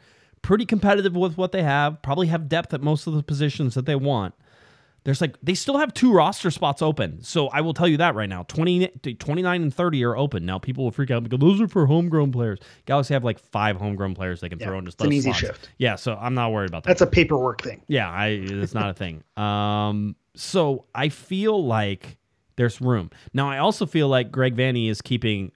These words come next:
Speaker 1: a, an arrow in his quiver for the summer. Um, and,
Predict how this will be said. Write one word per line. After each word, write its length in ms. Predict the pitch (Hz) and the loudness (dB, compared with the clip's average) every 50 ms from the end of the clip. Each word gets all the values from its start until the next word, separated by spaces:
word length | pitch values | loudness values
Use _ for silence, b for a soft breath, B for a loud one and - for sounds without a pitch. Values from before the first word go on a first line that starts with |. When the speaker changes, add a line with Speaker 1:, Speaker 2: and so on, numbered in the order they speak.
| _ - | _ -8
Speaker 1:
a, 520 | 101 101 101 101 98 98 95 95 95 - - | -6 -4 -2 -2 -2 -2 -4 -4 -6 -6 -6
an 100 | 110 110 | -6 -4
arrow 360 | 117 117 117 123 120 117 110 | -2 0 0 2 2 2 2
in 40 | 107 | 0
his 140 | 104 95 - | -2 -4 -4
quiver 280 | - - 110 98 101 90 | -4 -4 -2 -2 -4 -6
for 160 | - - 98 | -4 -6 -6
the 80 | 85 | -6
summer. 360 | 85 - 101 85 80 73 - _ _ _ _ _ _ _ _ _ _ _ _ _ - | -6 -8 -8 -8 -8 -10 -16 _ _ _ _ _ _ _ _ _ _ _ _ _ -8
Um, 300 | 95 95 95 92 95 92 | -6 -4 -4 -4 -4 -6
and, 260 | 87 107 107 104 92 | -6 -6 -6 -6 -8